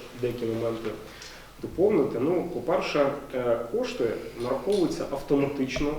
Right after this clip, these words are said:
за умови наявності цих двох документів. Тобто, на відміну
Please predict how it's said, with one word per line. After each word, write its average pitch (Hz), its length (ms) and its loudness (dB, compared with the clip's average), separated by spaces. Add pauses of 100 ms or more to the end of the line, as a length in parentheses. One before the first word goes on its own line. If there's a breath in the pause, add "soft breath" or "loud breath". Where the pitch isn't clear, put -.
за 120 160 2
умови 127 320 6
наявності 135 800 2
цих 123 160 -2 (200)
двох 117 220 -2
документів. 120 600 -2 (160)
Тобто, 123 300 0
на 120 120 0
відміну 127 420 4